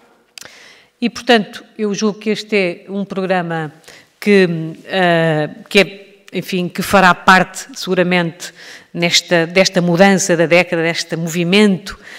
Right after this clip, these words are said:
eh, de harmonia que estamos a construir entre as pessoas e a natureza, e há realmente uma vontade universal para a conservação dos ecossistemas naturais e dos serviços que prestam à humanidade.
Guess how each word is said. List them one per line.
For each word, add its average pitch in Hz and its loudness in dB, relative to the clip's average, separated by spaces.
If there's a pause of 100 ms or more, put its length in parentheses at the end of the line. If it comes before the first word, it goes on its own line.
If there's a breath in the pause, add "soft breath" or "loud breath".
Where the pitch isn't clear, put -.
(160 loud breath)
eh, 180 4
de 160 2
harmonia 185 4
que - -12
estamos 175 -2
a 165 -4
construir 175 -2
entre 160 -4
as - -6
pessoas 170 -6
e 165 -6
a - -4
natureza, 175 -2 (400 loud breath)
e 170 -4
há 170 0
realmente 160 -4
uma 160 -6
vontade 156 -2 (160)
universal 165 -2
para 160 -8
a 147 -8
conservação 156 -6
dos 147 -6
ecossistemas 156 -6
naturais 156 -4
e 175 -8
dos 151 -8
serviços 151 -8
que - -14
prestam 156 -4
à 143 -6
humanidade. 147 -2